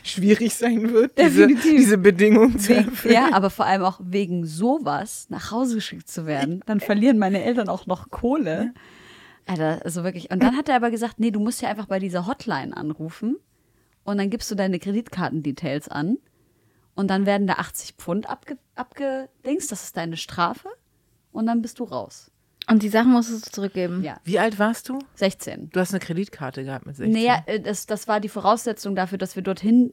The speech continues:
Speaker 2: durften,
Speaker 1: Ah.
Speaker 2: glaub ich, dass wir irgendwie so, weißt du,
Speaker 1: Ach
Speaker 2: so,
Speaker 1: so, klar.
Speaker 2: also halt irgendeine Form von Geldkarte
Speaker 1: Ja.
Speaker 2: oder was weiß ich,
Speaker 1: Macht Sinn.
Speaker 2: ich weiß jetzt nicht, ob das Voraussetzung ist, aber damit unsere Eltern uns halt irgendwie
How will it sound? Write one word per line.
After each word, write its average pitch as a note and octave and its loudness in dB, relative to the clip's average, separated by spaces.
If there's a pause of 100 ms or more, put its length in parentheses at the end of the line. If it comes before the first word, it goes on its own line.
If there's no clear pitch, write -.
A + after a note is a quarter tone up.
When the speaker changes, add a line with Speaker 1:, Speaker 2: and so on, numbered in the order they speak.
(140)
Speaker 2:
durften, F#3+ 0
Speaker 1:
Ah. F#3+ 2
Speaker 2:
glaub E3+ 0
ich, A3 -2
dass F#3 -8
wir G3 2
irgendwie F#3 -2
so, F3+ -4
weißt F3 -6
du, F#3 -6
Speaker 1:
Ach E3 -2
Speaker 2:
so, E3+ -2
Speaker 1:
so, D#3+ -2
klar. C3+ -8 (140)
Speaker 2:
also F#3 0
halt G3 0
irgendeine A3+ 6
Form G3+ 0
von F#3 -2
Geldkarte G#3 0
Speaker 1:
Ja. C#3+ -6
Speaker 2:
oder E3+ -4
was F3 -6
weiß F3 -6
ich, F3+ -4
Speaker 1:
Macht - -8
Sinn. C3 -8
Speaker 2:
ich B2 -6
weiß F#3 0
jetzt F#3 -14
nicht, D3+ -8
ob B2+ -10
das F3+ -6
Voraussetzung F#3+ -4
ist, F3+ -8
aber E3+ -6
damit E3 -4
unsere F3+ -4
Eltern F#3 -4
uns E3 -6
halt F3 -8
irgendwie F3+ -2